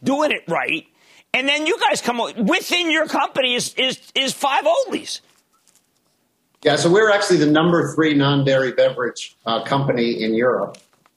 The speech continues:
Speaker 2: Uh, and we're only really penetrated in, uh, in a meaningful way in northwestern Europe. So we have plenty of countries to still go into.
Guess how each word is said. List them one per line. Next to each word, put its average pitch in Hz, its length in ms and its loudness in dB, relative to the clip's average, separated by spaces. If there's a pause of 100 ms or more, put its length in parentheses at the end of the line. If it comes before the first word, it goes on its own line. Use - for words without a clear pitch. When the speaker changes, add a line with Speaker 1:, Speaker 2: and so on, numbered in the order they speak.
(100)
Speaker 2:
Uh, 113 240 0
and 135 160 0
we're 147 160 2
only 170 200 0
really 139 340 0
penetrated 123 680 -2
in, 113 460 -6 (420)
uh, 117 180 2
in 120 120 2
a 120 60 4
meaningful 123 520 2
way 113 320 2
in 113 220 -2
northwestern 120 1120 -2
Europe. 110 400 0
So 113 120 -4
we 123 120 2
have - 180 -2
plenty 165 240 0
of 139 160 -4
countries 143 400 -2
to - 80 -14
still 131 220 -2
go 120 240 0
into. 143 520 0